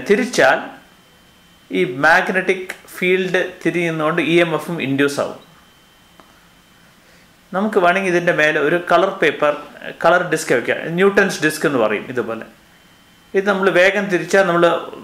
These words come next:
white color കാണും, കാരണം എല്ലാ കളറും merge ആയിട്ട് white color വെച്ചാൽ. ഇതിനെ ഇരുട്ടത്ത് നമ്മൾ തിരിച്ചാൽ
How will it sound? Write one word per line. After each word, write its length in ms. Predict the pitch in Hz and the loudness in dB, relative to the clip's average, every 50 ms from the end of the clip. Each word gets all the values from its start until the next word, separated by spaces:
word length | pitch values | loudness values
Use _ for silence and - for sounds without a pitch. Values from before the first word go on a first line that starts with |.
| 135 | 2
white 220 | 156 170 180 175 180 180 | 4 4 4 4 4 4
color 200 | 160 151 135 131 117 | 4 4 2 2 0
കാണും, 180 | 113 107 110 127 127 | -2 -4 -4 -6 -2
കാരണം 200 | 156 151 156 156 135 143 | -2 0 0 2 0 2
എല്ലാ 160 | 156 165 160 156 | 4 4 2 4
കളറും 320 | 160 151 147 147 147 147 143 - - - - 143 147 | 2 2 2 0 0 -2 -8 -12 -14 -14 -10 -2 0
merge 260 | 156 165 165 147 160 156 | 2 2 2 4 4 4
ആയിട്ട് 200 | 147 143 151 143 131 | 4 2 2 0 0
white 180 | 135 139 139 - | 0 0 -2 -2
color 140 | 135 135 131 120 | -2 -2 -2 -2
വെച്ചാൽ. 260 | 110 - 127 101 87 - - - - _ _ _ _ _ _ _ _ _ _ _ _ _ _ _ _ _ _ _ _ _ _ _ _ _ _ _ _ _ _ _ _ _ _ _ - - - _ _ _ _ _ _ - - - - _ _ _ _ _ _ _ _ _ _ _ _ _ _ _ _ _ _ _ _ _ _ _ _ _ _ _ _ _ _ _ _ _ _ _ _ _ _ _ _ _ _ _ _ _ _ _ - 170 | -4 -4 -4 -4 -4 -6 -10 -16 -20 _ _ _ _ _ _ _ _ _ _ _ _ _ _ _ _ _ _ _ _ _ _ _ _ _ _ _ _ _ _ _ _ _ _ _ -20 -20 -20 _ _ _ _ _ _ -20 -20 -20 -20 _ _ _ _ _ _ _ _ _ _ _ _ _ _ _ _ _ _ _ _ _ _ _ _ _ _ _ _ _ _ _ _ _ _ _ _ _ _ _ _ _ _ _ _ _ _ _ -4 0
ഇതിനെ 220 | 185 214 233 226 214 185 | 0 2 2 2 4 2
ഇരുട്ടത്ത് 400 | 202 233 247 247 302 254 254 254 208 170 | 2 2 2 0 0 0 0 0 0 0
നമ്മൾ 160 | 147 139 131 110 | 0 0 -2 -2
തിരിച്ചാൽ 360 | 113 113 113 - 139 143 180 | -2 -4 -2 0 0 0 0